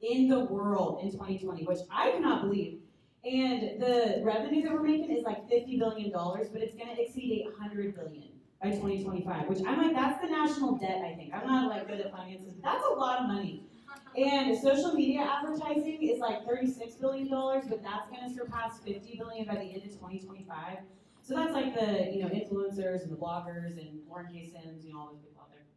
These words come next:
And, um, so I think when we look at these facts, clearly our culture puts a ton of pressure on image, attaining the perfect image, looking a certain way. And so we're not crazy to feel like we have to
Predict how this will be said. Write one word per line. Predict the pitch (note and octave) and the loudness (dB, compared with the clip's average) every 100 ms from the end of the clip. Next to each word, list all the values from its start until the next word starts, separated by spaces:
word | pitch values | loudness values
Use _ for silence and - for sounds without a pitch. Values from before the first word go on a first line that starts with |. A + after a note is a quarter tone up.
| _ _ _ _ _ A#3+ | _ _ _ _ _ -6
And, | B3 A#3 | -4 0
um, | A3 G3 E3+ - - _ | 0 0 -4 -8 -14 _
so | C#4+ | -2
I | D4+ | 0
think | - A#4 F#4+ | 0 0 4
when | |
we | E4 | 6
look | D#4+ D#4 | 6 4
at | D4+ | 2
these | C4+ C4+ | -2 -2
facts, | C#4+ C4+ - | -2 -4 -6
clearly | - C4+ D#4 E4+ | -4 0 0 0
our | - A3 A3 A3+ | 0 2 2 0
culture | G#3 G#3 A#3+ | -2 -2 -2
puts | A#3+ A3 G3+ | -2 -4 -6
a | - | -8
ton | - F#3+ F#3+ | -8 -6 -6
of | F#3+ | -6
pressure | - E3 - G3+ G3+ | -10 -14 -12 -10 -8
on | - E3 D#3+ D#3 | -10 -10 -12 -12
image, | D#3 F3+ - - - _ _ - | -10 -8 -10 -16 -20 _ _ -10
attaining | E3+ B3+ C4+ C#4 | -6 0 0 2
the | C4+ | 0
perfect | C4 B3+ - | 0 -4 -6
image, | G#3+ A3 A3 A3 | -4 -2 -2 -2
looking | G3 G3 A3 | -2 -2 -2
a | A3 | -4
certain | G#3 G3+ F#3 | -6 -8 -6
way. | E3+ E3 F#3 G#3 - - - | -4 -4 -6 -10 -14 -16 -6
And | A3 | -2
so | - A#3+ | 2 2
we're | A#3 | 2
not | B3+ D#4 | 0 -2
crazy | E4 - D4+ B3+ | -2 0 0 0
to | A#3+ B3 | -2 0
feel | A#3+ | 2
like | C4 - | 2 0
we | A3 | -4
have | - F3+ | -4 -6
to | - | -8